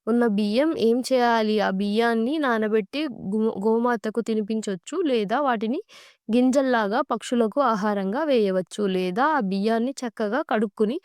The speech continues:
ఆ బియ్యంతో పొంగలి చేసుకుని, ఆ పొంగలిని లక్ష్మీదేవికి నైవేద్యంగా పెట్టి, ఇంట్లో సభ్యులందరూ ప్రసాదంగా స్వీకరించవచ్చు. ఇలా కార్తీక మాసంలో ఖచ్చితంగా గురువారం గాని, శుక్రవారం గాని మీరు ధనదీపం లేదా లక్ష్మీ దీపం వెలిగించండి.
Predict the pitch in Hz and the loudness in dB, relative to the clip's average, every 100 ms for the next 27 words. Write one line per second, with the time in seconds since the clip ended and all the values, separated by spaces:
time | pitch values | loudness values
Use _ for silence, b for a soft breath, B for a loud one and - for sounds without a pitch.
0 | B B B - 233 233 220 208 311 330 | B B B -2 2 2 2 0 -2 0
1 | 254 226 233 208 208 - - 208 277 320 | 2 4 2 2 -2 -2 -6 -4 -2 0
2 | 247 240 220 214 214 269 320 247 - 233 | 0 0 2 2 0 0 -2 -2 -2 0
3 | 214 208 202 208 190 185 196 185 202 196 | 2 2 0 -2 0 0 0 0 -2 0
4 | 202 - 180 - 302 254 214 220 208 190 | -2 -4 -8 -4 -2 -2 -2 -4 -4 -2
5 | 202 190 185 190 302 - 240 208 185 175 | 0 -2 -2 -6 -6 -4 -2 -2 -4 -4
6 | 190 349 B B B B - 262 226 208 | -4 -8 B B B B -4 -2 0 0
7 | 175 - 160 151 147 - 214 233 285 277 | 0 -2 -6 -4 -8 -2 2 2 2 0
8 | 226 226 220 208 190 202 190 190 190 185 | 0 -2 0 0 0 0 0 0 -2 -4
9 | 226 233 233 269 233 208 196 208 214 233 | -4 -2 0 0 2 2 2 2 2 0
10 | 233 240 254 190 202 208 208 214 214 220 | 0 0 -2 -6 -2 0 0 0 -2 -2
11 | 220 214 190 190 190 180 185 208 233 240 | 0 0 2 2 0 -2 -2 -2 0 0
12 | 208 190 185 175 - 220 208 214 233 233 | 0 0 -2 -4 -6 -6 -4 -2 -2 -2
13 | 214 185 175 185 180 185 | -2 -2 -4 -2 -2 -2